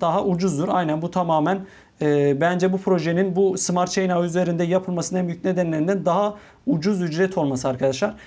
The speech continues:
Hızlı işlemler, genellikle Binance Smart Chain ağı diğer ağlara göre daha hızlı işlemler, e, yapıyor arkadaşlar. Bu da tabii ki bize zaman kazandırıyor. "Eşsiz N F T'nizi çok kolay oluşturun. Bir dakika içinde kendi N F T jetonunuzu oluşturun." diyor. Aynı şekilde dediğim gibi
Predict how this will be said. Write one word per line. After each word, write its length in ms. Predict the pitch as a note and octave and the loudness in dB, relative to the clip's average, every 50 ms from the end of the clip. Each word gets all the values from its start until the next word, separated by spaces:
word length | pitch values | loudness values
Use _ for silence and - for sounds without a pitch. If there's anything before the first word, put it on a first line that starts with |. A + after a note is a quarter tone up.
| - - _ | -20 -4 _
Hızlı 280 | G3+ G3 F#3+ G3 A#3+ A#3+ | 0 2 2 2 2 2
işlemler, 420 | - - G3+ F#3 E3 E3 G3 G3+ | 2 2 0 0 0 0 0 -2
genellikle 460 | F#3 E3+ F#3+ G3 G#3 G#3 G3+ G#3+ G3+ | 0 0 2 2 2 2 2 0 0
Binance 200 | F3+ F#3+ G3 G3+ | 0 0 0 0
Smart 280 | G3 - G#3 G3+ G3+ G3 | -2 0 0 0 2 2
Chain 160 | G#3 G#3 G3+ | 2 2 2
ağı 320 | G#3 G3+ G3 G3 G3+ G3+ - - - - - - C#3+ C#3 C#3 | 2 2 2 2 0 -2 -6 -10 -12 -12 -12 -10 -10 -6 -2
diğer 280 | D#3+ F3 F#3 G3 G3 - | 2 2 2 2 2 2
ağlara 380 | F#3 F3+ F#3 F#3 F#3+ F#3+ F#3+ | 2 2 4 4 4 2 2
göre 300 | F#3 D#3+ D#3+ D#3 G3+ G#3+ G#3+ - - - - - - | 2 2 2 0 0 -2 -2 -8 -18 -20 -20 -6 0
daha 300 | - F3+ F#3+ G#3+ G#3 E3+ | 0 2 2 2 2 2
hızlı 360 | F#3+ F#3+ F3+ D#3 E3 G3 G#3 | 2 2 2 2 2 2 2
işlemler, 800 | - - - G3+ F#3 - - F#3+ F#3+ E3+ E3 D#3+ E3 F#3+ A3+ A3 - - - - - - _ - | 2 -2 -4 -6 -6 -4 -2 -2 0 0 0 0 0 0 -2 -2 -6 -12 -20 -20 -20 -20 _ -6
e, 60 | D#3+ | -2
yapıyor 360 | E3 F#3+ G3+ G3+ A3 A#3 G#3+ | 2 2 2 2 2 2 2
arkadaşlar. 460 | F3 C#3+ C3+ D3+ C#3 C3 - G#3 G3 F3+ | 2 2 2 0 0 2 2 0 2 4
Bu 80 | G3 | 4
da 100 | G3 F#3+ | 2 4
tabii 180 | G3+ G3+ F3 E3+ | 2 0 -2 0
ki 160 | - G3+ F3 | -2 -4 -4
bize 220 | F3+ E3 F#3 G3+ | 0 0 0 0
zaman 360 | G3 D#3+ E3+ F#3 F#3 F#3+ F#3 F3 | 0 2 0 2 2 2 0 2
kazandırıyor. 560 | - E3+ C#3 C#3 C3+ B2 B2 B2+ C3+ F#3+ B3+ B3+ - - - - - - - - - | 0 0 2 2 2 2 2 2 2 0 0 -4 -8 -16 -20 -20 -20 -20 -16 -4 0
"Eşsiz 400 | F#3 G3 F#3+ - A#3 B3 A3 B3 | 0 0 0 0 0 -2 -2 0
N 240 | - F#3 G3 G#3+ G3+ | -2 0 0 0 0
F 60 | G#3 | 0
T'nizi 300 | A3 G#3 G3+ G3 A#3 - | 0 0 2 0 -2 -2
çok 240 | - A#3 G#3+ - - | -2 -2 -2 0 0
kolay 240 | F#3+ D#3+ C#3+ D3+ | 0 0 2 0
oluşturun. 420 | F#3 G3+ G3 - - G3+ A3 G#3+ - - - - - - - - | 0 0 -2 -2 0 0 0 0 -4 -10 -18 -20 -20 -10 -2 0
Bir 160 | A#3 B3 G#3 | 2 2 4
dakika 320 | G#3+ G3+ G#3 - - G#3+ | 2 0 0 0 0 0
içinde 300 | G3+ G3+ G3 F#3+ G3+ G#3 | 2 2 2 0 0 0
kendi 300 | G#3 A3 G#3 G3+ G3+ G#3 | 0 0 2 2 2 2
N 80 | G3+ G3 | 2 0
F 60 | G3 | 0
T 80 | G#3+ F#3+ | 0 0
jetonunuzu 480 | F#3+ F#3+ F#3 G3 F#3+ F3+ F3 E3+ G#3 | 0 0 2 0 0 -2 0 2 2
oluşturun." 420 | G#3 G3 F3+ F#3+ - F#3 D#3 D3+ D3 | 2 2 0 -2 -4 -2 0 0 2
diyor. 140 | F#3+ G#3 | 2 2
Aynı 140 | F#3 F#3 F#3+ | 2 0 0
şekilde 380 | F#3 G3 - F3 E3+ G3+ F#3 E3 | 0 -2 -4 0 0 0 0 0
dediğim 280 | F#3 F3+ F#3+ G3 F#3 | 0 0 2 2 2
gibi 200 | D#3+ D3 E3 G#3 | 2 0 0 -2